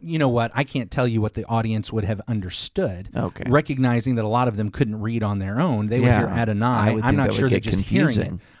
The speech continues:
Speaker 1: I'm not sure that just hearing it, they would necessarily know which ones were, yeah, it's actually Adonai in the text, and which ones are actually the Tetragrammaton. Those hearing, I don't know what they would know.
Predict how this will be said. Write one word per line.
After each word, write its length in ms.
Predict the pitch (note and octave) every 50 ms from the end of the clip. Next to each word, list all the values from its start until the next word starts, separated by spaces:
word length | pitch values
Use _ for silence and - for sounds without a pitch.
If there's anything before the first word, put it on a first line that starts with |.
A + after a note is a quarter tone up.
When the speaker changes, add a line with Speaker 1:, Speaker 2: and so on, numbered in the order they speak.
| - -
Speaker 1:
I'm 80 | B2+
not 120 | C3 A#2+ A2+
sure 160 | - C3+ A#2+
that 100 | A2+ G#2
just 200 | G#2 G#2 - -
hearing 300 | - D3 D3 C3 A2+ G#2+
it, 100 | G2+ -
they 80 | A2
would 140 | G#2 G#2 G#2
necessarily 560 | G#2+ G#2 - - G#2+ - - A2+ G#2 G2+ G#2
know 240 | G#2 A2 A#2+ A2+ G#2
which 280 | F#2+ G2 A2+ A2 - A#2
ones 460 | G#2 G#2 G#2+ A2 A2 G#2 G2+ F#2+ G2+
were, 260 | G#2 G#2 G#2 G2+ G2 - _ _ _ _ _ -
yeah, 160 | - A2+ A2 A2+
it's 120 | - -
actually 320 | A#2+ - - - A2 G#2
Adonai 460 | G#2 G#2+ G2+ G#2 G2+ G#2 G2+ G2+ G2+ G2+
in 140 | G2 G2
the 60 | F#2+ F#2
text, 360 | - - G#2 F#2+ - - -
and 100 | G2+ G2
which 160 | G2+ - -
ones 300 | G#2 G2+ F#2+ F#2+ F2 F#2+
are 80 | G2+ F#2+
actually 440 | G2+ G#2 G2 - - - G2 F#2+
the 100 | F2+ F#2
Tetragrammaton. 800 | - - G#2 - - F#2+ F2+ G#2 A2 G#2 F#2+ - F2+ F2+ F#2+ F#2+
Those 240 | G#2 C3 B2 - -
hearing, 340 | - - D#3+ C3 G#2+ G2 G2+
I 80 | G#2+ A2
don't 140 | G#2 F2+
know 80 | G#2+ A2
what 180 | G2 F#2 F2+ -
they 100 | F2+ F2+
would 140 | F#2 F2+ F2
know. 240 | F2+ F#2 F2 -